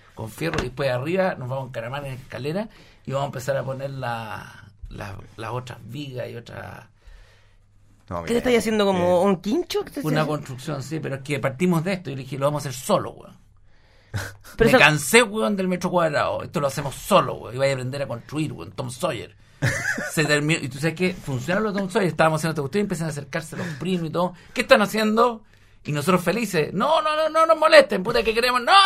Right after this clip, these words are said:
Speaker 1: weón, no". Es lo mismo, weón. Después ya está a cobrar, weón.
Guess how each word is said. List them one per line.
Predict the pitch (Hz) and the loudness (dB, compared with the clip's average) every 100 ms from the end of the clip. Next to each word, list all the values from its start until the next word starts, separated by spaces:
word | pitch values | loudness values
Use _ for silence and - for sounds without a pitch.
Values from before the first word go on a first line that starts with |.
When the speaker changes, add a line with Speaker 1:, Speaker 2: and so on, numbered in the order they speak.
| 381 | 6
Speaker 1:
weón, | 311 214 294 | 2 -2 2
no". | 320 233 151 131 117 - - - _ _ | 4 4 0 -2 -2 -8 -20 -20 _ _
Es | 151 | 0
lo | 156 156 | 2 0
mismo, | 220 208 - - - | 0 -2 -2 -10 -12
weón. | - | -14
Después | 117 151 | -8 -6
ya | 131 | -4
está | 120 | -6
a | |
cobrar, | 104 110 180 165 | -6 -2 -2 -4
weón. | - | -8